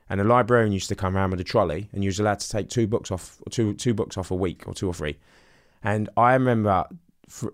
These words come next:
a coincidence would be, I started reading Nelson Mandela's book in Robben Island, and there was a passage in that book at that time when I was a kid,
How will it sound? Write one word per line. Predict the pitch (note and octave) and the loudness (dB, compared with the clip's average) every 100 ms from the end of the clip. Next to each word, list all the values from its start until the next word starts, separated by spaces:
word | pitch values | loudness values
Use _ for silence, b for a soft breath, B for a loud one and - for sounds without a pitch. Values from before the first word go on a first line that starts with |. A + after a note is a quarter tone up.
| A2 | -2
a | - | -2
coincidence | - B2 A2+ G#2+ G2+ | 2 0 2 -2 -2
would | F2+ | 2
be, | G#2+ F#2 F#2 - | 2 2 -2 -4
I | - G#2+ G#2+ | 2 4 2
started | - G2+ D#2 | 2 0 2
reading | G#2 G2+ G2 | 2 2 4
Nelson | G#2+ F#2+ G2+ | 2 0 0
Mandela's | G2 G#2 G2 | 2 2 2
book | E2+ F2 F#2+ | 0 -2 0
in | F2 F#2 | -2 0
Robben | G2+ F2+ | 0 2
Island, | G2+ F#2+ D2+ D2+ F#2 | 2 2 0 -4 -2
and | |
there | F#2+ | 0
was | F#2 | 0
a | |
passage | G2 B2+ C3 A2 G2+ | 0 0 0 -2 0
in | G2+ | 0
that | G2+ - | 0 0
book | F#2 - | 0 0
at | G2 | -2
that | D#2 | -2
time | - G2+ | 0 0
when | F#2 | 2
I | F#2 | 0
was | F2+ | -2
a | |
kid, | - F2 D#2 | -2 -4 -4